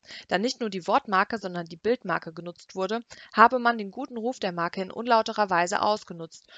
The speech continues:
und sich in deren Sogwirkung begeben, um davon in unangemessener Weise profitieren zu können, ohne dafür eine Gegenleistung zu erbringen. Um Rechtsverstöße zu vermeiden, sollten daher insbesondere geschützte Logos des Originalherstellers nicht unbedarft übernommen werden.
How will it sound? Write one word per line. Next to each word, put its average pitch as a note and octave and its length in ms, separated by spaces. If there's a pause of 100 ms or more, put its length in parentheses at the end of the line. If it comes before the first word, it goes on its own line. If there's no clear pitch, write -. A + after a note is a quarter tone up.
(140)
und G#3 160
sich G#3+ 160
in G3+ 80
deren F3+ 280
Sogwirkung F3 580
begeben, E3+ 480 (220)
um F#3+ 120
davon G3+ 380
in - 160
unangemessener F#3+ 680
Weise E3+ 280
profitieren F#3+ 720
zu G3 100
können, G3 380
ohne A#3+ 260
dafür G3 300
eine G3 180
Gegenleistung E3 640
zu - 160
erbringen. D#3 440 (920)
Um F#3+ 100
Rechtsverstöße G#3+ 720
zu - 120
vermeiden, F3 580 (300)
sollten A#3+ 340
daher F#3 300
insbesondere G3+ 640
geschützte - 520
Logos F#3+ 440
des - 160
Originalherstellers F3+ 1000 (260)
nicht A#3+ 340
unbedarft G#3+ 560
übernommen F3+ 500
werden. D#3+ 360